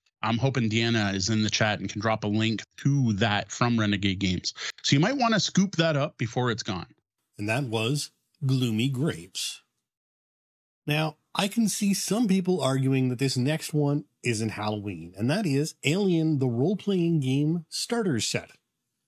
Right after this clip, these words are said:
Speaker 2: Now, while thematically, they may be correct, it's not Halloween,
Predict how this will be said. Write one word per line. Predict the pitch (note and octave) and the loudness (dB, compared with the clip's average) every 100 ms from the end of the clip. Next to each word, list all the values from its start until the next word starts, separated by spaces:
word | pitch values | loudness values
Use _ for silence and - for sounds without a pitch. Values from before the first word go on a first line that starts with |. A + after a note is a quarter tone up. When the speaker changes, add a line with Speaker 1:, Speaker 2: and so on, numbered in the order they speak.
| _ _ _ _ - | _ _ _ _ -16
Speaker 2:
Now, | F3+ | -6
while | G3+ A3+ - | -2 0 -2
thematically, | - C4+ C#4 C4+ F3 - F#3 A3+ A3+ _ _ - | 0 0 2 2 0 2 0 0 -2 _ _ -4
they | A3 | 0
may | A3+ F#3 A3 | 2 2 2
be | G#3+ | 0
correct, | G#3 - A#3+ C3+ F#3 A3 | 0 0 2 0 -2 -4
it's | A3 F3 | -2 0
not | C#3+ F#3+ _ - | 0 -2 _ -8
Halloween, | - A#2+ C#3+ G3+ C#3 A#2 F3 | -2 0 2 2 2 2 0